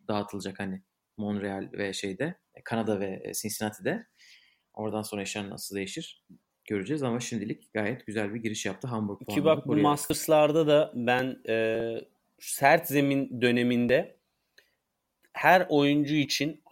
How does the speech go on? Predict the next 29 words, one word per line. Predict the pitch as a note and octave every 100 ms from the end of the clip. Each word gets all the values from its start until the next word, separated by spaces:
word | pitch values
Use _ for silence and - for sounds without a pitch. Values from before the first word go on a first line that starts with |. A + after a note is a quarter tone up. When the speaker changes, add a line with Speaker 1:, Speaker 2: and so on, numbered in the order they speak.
| _
Speaker 2:
fit | - - G3+ -
olan, | C3+ B2
hazır | A#2+ A#2 C#3+
olan | D3+ C#3 C3+
her | C#3 E3
oyuncu | D#3 C3 A#2+
için | A#2 D#3+
çok | - D#3
ciddi | C3 C3 E3 D3
puan | - C#3+ D3 D3 _
imkanları | C3 B2 B2+ A#2+ B2 A#2+
oluyor. | G#2 G2 C3 G3 _ _ _ _ -
Neden | A#2+ D3+ E3
diye | D#3
soracak | D3 D3 C#3+ C#3+ C#3
olursan, | D3 E3+ F3 D#3 F3+ - _ - _ _ -
e, | A2 G#2+ G#2+ G#2+ G#2 G#2
sert | - - -
zemin | C#3+ C#3+ G3 - _ _ _ -
fiziken | - D3 C#3+ G#3 - E3+ F#3 - _
oyuncuları | C#3+ D3 D3 C#3+ D#3+ D#3+
daha | D#3 E3
çok | D#3+ C#3
zorlayan | B2+ C3 B2+ C3 C3
bir | B2
zemin. | A2+ G2 G2+ F#3 _ _ _ _ _ _ _ _ -
Bundan | A2+ A#2+ C3 D3 D#3+
dolayıdır | D3 C#3+ D3 D3 E3+
ki, | - D#3+ G#3+